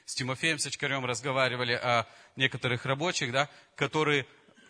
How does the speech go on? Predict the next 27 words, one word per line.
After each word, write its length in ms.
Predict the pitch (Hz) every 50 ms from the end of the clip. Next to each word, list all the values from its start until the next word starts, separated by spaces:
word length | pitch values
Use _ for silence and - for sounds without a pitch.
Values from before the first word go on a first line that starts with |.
| - - - -
вот 260 | 156 151 143 135 -
они 180 | 147 147 151 147
на 200 | 135 139 143 139
телефоне 440 | - 165 156 147 175 165 156 151
просидели 480 | 139 151 156 - - 165 160 226 240 208
два 160 | 151 143 151
с 80 | 139 -
половиной 380 | - 156 147 143 135 123 123
часа, 280 | 120 - - - 120 104
им 200 | 107 127 165 202
идёт 180 | 165 180 175 -
по 100 | - 160
часовой, 480 | - 170 - - 165 139 135 113 104
да? 200 | 95 110 135 160 - - - - - - - -
Вот, 260 | 139 135 123 117 -
они 140 | 135 139 143
два 180 | 123 123 156
с 60 | 156 -
половиной 340 | - 175 175 165 160 160
просидели 800 | 143 131 - - 143 135 - 151 143 156 147 143 143 123 123 117 - -
на 180 | 127 127 131
телефоне 600 | - - 156 147 147 - 202 226 240 196 139 110 - - - - -
и 80 | - 139
не 120 | 139 139
делают 380 | 127 123 170 180 170 165 151 135
свою 280 | - 143 143 147 147 147
работу. 520 | 139 139 131 139 117 104 - 104 76 -